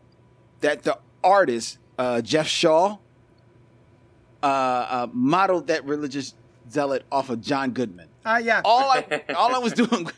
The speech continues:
Speaker 1: all I was, saw was John Goodman every time I saw,
Speaker 2: <laughs> I,
Speaker 1: looked at that character.
Speaker 2: I was just thinking the same thing, yeah.
Speaker 3: I, I wonder, guys, if the difference in, um, coloration style, you know, the, the people from fiction being the dots and whatever,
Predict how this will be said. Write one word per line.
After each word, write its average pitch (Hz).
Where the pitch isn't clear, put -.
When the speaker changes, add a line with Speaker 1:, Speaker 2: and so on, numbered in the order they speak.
Speaker 1:
all 254
I 277
was, 254
saw 254
was 175
John 185
Goodman 160
every 165
time 170
I 147
saw, 143
Speaker 2:
<laughs> -
I, 190
Speaker 1:
looked 156
at 135
that 135
character. 147
Speaker 2:
I 226
was 226
just 233
thinking 220
the 185
same 180
thing, 147
yeah. 143
Speaker 3:
I, 156
I 190
wonder, 175
guys, 101
if 113
the 101
difference 139
in, 98
um, 85
coloration 117
style, 117
you 113
know, 101
the, 87
the 80
people 113
from 98
fiction 101
being 85
the 82
dots 85
and 110
whatever, 113